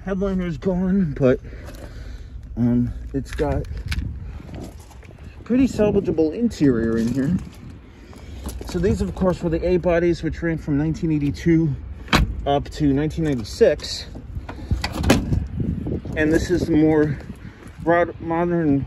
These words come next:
rounded style, which started back in, uh, nineteen eighty-nine, I believe. Oh, here's a temporary spare.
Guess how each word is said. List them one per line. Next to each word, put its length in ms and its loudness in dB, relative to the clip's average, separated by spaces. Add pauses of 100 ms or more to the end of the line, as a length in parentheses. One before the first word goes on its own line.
rounded 460 0
style, 380 0
which 140 0
started 500 0
back 320 2 (100)
in, 480 4 (1080)
uh, 280 2
nineteen 880 2 (1040)
eighty-nine, 500 2
I 140 0
believe. 420 0 (1300)
Oh, 140 -2
here's 260 -2
a 80 2
temporary 520 0
spare. 640 0